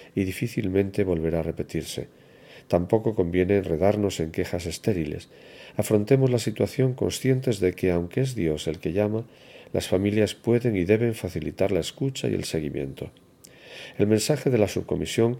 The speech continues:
comparte con nosotros algún, algunas tareas que ha de afrontar la familia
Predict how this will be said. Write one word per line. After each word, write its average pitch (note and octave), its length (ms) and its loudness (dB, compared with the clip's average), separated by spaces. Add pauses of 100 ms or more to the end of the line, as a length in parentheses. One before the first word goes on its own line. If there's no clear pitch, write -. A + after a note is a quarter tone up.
(380)
comparte B2 420 4
con G#2+ 160 2
nosotros G#2 420 -2
algún, G#2+ 300 0 (100)
algunas A2 460 0
tareas G#2 500 4 (240)
que G#2+ 100 2
ha G#2+ 60 6
de G#2+ 80 6
afrontar F2 420 0
la F2 120 2
familia F#2 580 0